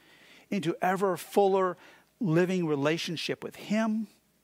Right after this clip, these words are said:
where nothing and no one is set up above him.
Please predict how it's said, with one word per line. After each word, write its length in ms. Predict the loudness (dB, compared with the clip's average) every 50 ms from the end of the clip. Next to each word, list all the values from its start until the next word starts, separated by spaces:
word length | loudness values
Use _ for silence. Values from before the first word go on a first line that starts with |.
| _ _ _ _ _ _ _ _ _ _ _ _ _ _ _ _ _ _ _ _ _ _ _ _ _ _ _ _ _ _ -20 _ _ _
where 120 | -6 -4 -2
nothing 760 | 0 4 4 4 4 2 0 -2 -2 0 -2 -4 -6 -6 -10 _ _ -10
and 220 | -6 -4 -4 -2 0
no 160 | 2 2 2
one 520 | 2 2 2 2 0 0 -2 -6 -10 -12 -14 _ _ _ _ -6
is 100 | -4 -4
set 280 | -2 0 2 2 4
up 260 | 4 2 0 -2 -6 -14 _ _ -20 -8 -6
above 400 | -6 -2 4 6 6 6 4 2
him. 320 | -6 -8 -8 -10 -14 -20